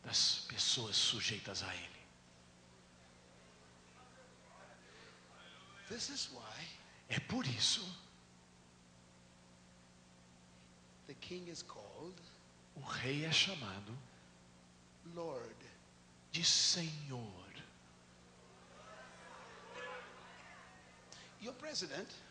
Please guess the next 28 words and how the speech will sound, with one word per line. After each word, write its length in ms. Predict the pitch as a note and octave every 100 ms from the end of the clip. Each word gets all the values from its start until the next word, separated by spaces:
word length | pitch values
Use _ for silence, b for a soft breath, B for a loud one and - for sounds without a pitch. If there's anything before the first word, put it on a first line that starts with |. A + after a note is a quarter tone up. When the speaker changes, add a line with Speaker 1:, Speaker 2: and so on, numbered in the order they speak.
| B
Speaker 1:
O 60 | C#3
seu 220 | - F#3+
presidente 640 | G3 A#3 C#4+ G3+ C3 A#2+ C#4
Speaker 2:
in 60 |
Brazil 380 | D4+ C#4+ G4 - - -
Speaker 1:
no 100 | A#2+
Brasil 480 | D3+ A#3 D3+ C3+ D#3+ - -
Speaker 2:
is 180 | - F4+
not 200 | F4 -
your 120 | A#2
Lord. 180 | A2+ - - -
Speaker 1:
não 260 | D4+ G3
é 80 | D3
o 100 | B2
seu 260 | - - A#2+
Senhor. 540 | - B2+ A2 G#2+ F#2+
Speaker 2:
You 60 | F#4+
don't 180 | A#3+ E3+
call 140 | D3+
him 160 | B2+ B2
Lord. 240 | B2 E3 B3 -
Speaker 1:
Nós 180 | D#4+ B3
não 160 | G#3+ E3
chamamos 440 | - D3 C3+ A#2+
de 100 | B2
Senhor. 500 | - B2+ A2+ A#2 E3+ F#3+ - - - - - - - - - -
Speaker 2:
Lord 360 | C4+ F4 D#4 F#3+
means 600 | E3+ C#3 G#3+ C#4+ A#3 -